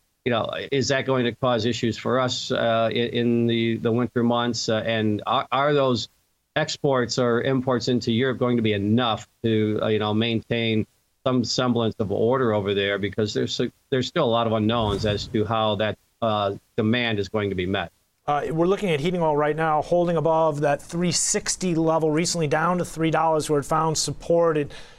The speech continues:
Speaker 2: traded back down to the, uh, mid-March levels, but as I look at crude oil, Dan,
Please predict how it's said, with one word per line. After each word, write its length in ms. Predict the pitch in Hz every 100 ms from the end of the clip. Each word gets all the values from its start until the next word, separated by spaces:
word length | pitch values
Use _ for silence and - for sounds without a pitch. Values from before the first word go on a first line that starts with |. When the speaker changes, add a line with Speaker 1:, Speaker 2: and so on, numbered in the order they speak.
| -
Speaker 2:
traded 280 | - 220 165
back 240 | 170 185
down 300 | 202 185 180
to 120 | 175
the, 240 | 160 165 160
uh, 100 | 147
mid-March 880 | 156 180 196 180 165 165 202 - 175
levels, 300 | 165 165 147
but 120 | 160
as 120 | 147
I 60 | 165
look 180 | 185
at 120 | 202 -
crude 280 | - 196
oil, 220 | 190 185 185
Dan, 400 | 175 175 170